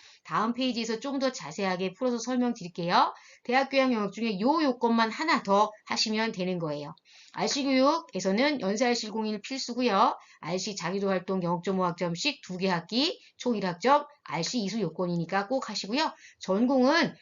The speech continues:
국문, 중문, 동문, 불문, 노문은 오십칠 학점 이수해야 되고요. 영문, 사학, 철학, 문헌, 정보, 심리는 전공 학점 사십팔 학점. 요거는 신촌 가시고 그 이후에 이 학년, 삼 학년, 사 학년 때 전공에서 학점 취득하면 된다. 그런 뜻이에요.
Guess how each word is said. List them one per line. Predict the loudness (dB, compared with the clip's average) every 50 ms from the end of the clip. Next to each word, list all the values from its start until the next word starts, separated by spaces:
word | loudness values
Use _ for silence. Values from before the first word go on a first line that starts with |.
| _ _ _
국문, | -4 2 4 4 4 4 2
중문, | 2 2 2 4 4 4 4 2
동문, | 0 -2 -2 -2 -2 -2 -2 -2
불문, | -2 -2 -2 0 0 0 0 -2
노문은 | -2 -2 -2 -2 0 0 0
오십칠 | 0 -2 -4 -6 -6 -4 -2 -2
학점 | -2 -2 -2 -2 -2 -2 -2
이수해야 | -2 -2 -2 -2 0 0
되고요. | -2 -4 -4 -4 -2 0 2 2 2 2 0 -4 _ _ _ _ -6
영문, | -4 -2 -2 0 0 -2
사학, | -2 0 0 0 0 0
철학, | 0 0 0 0 0 0
문헌, | -2 0 0 0 0
정보, | -2 -2 -2 -2
심리는 | -2 -2 -2 -2 -2 0 2 2 4 2 2 0 -4 _ _ _ _ _
전공 | -8 -6 -4 -2 -2 -2
학점 | -2 -4 -4 -6 -6 -6
사십팔 | -6 -8 -8 -8 -8 -8 -6 -4 -4
학점. | -4 -4 -4 -2 -2 -2 -2 -4 -8 -10 -16 -20 -20 -14 _
요거는 | -4 0 2 4 4 4 4 4 2 -2 -6 _
신촌 | -8 -4 -2 -2 0 2 2 4
가시고 | 6 4 4 4 2 0 2 2 4 4 2
그 | 2 -2 -2
이후에 | -2 -2 0 0 2 4 4 4
이 | 2 2 0 0
학년, | 2 2 2 0 -2 -4
삼 | -4 -2 -2
학년, | -2 -2 -2 -4 -4
사 | -6 -6 -4 -2
학년 | 0 0 0 0 0
때 | 0 0 2 2 2 2 0 -6 _ _ _
전공에서 | -6 -4 -2 0 0 2 0 0 0 -2
학점 | -4 -6 -6 -6 -4 -4
취득하면 | -4 -6 -8 -6 -4 -4 -2 -2 -2 -2
된다. | -2 -2 -2 0 4 4 6 6 4 4
그런 | 0 -2 -2 -2 -2
뜻이에요. | -2 -4 -2 -4 -4 -6 -8